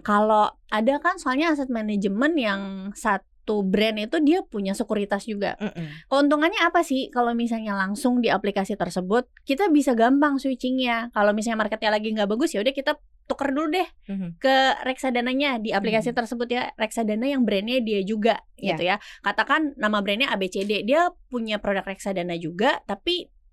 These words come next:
Speaker 1: di aplikasi tersebut kita bisa beli saham langsung juga.
Speaker 2: Mhm, mhm.
Speaker 1: Marketnya lagi nggak bagus, ya udah deh switching dulu misalnya ke reksadana pendapatan tetap.
Speaker 2: Di
Speaker 1: Ma-,
Speaker 2: brand itu juga
Speaker 1: betul.
Speaker 2: gitu ya.
Speaker 1: Nanti marketnya lagi bagus, kita langsung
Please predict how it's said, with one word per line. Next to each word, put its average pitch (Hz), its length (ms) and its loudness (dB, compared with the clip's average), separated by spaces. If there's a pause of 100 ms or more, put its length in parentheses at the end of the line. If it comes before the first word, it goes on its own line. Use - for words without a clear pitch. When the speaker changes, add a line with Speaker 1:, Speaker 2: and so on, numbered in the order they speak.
(140)
Speaker 1:
di 214 160 -6
aplikasi 208 400 -2
tersebut 214 320 -6
kita 320 160 -6
bisa 277 240 0
beli 233 160 0
saham 226 320 -4
langsung 233 320 -4
juga. 254 320 0
Speaker 2:
Mhm, 175 320 -10
mhm. - 20 -8
Speaker 1:
Marketnya 381 380 -2
lagi 370 160 -2
nggak 302 160 2
bagus, 330 240 -2
ya 208 80 -4
udah 196 160 -4
deh 294 80 -4
switching 208 400 -8
dulu 214 180 -4
misalnya 240 380 -8
ke 214 80 -2
reksadana 196 480 -6
pendapatan 196 480 -10
tetap. 208 320 -8 (320)
Speaker 2:
Di 233 160 2
Speaker 1:
Ma-, - 20 2
Speaker 2:
brand 214 220 2
itu 214 240 -6
juga 269 320 2
Speaker 1:
betul. 453 240 6
Speaker 2:
gitu 285 220 6 (180)
ya. 165 80 -10 (160)
Speaker 1:
Nanti 320 200 0 (120)
marketnya 339 480 0
lagi 311 160 4
bagus, 403 400 2
kita 294 240 2
langsung 285 180 4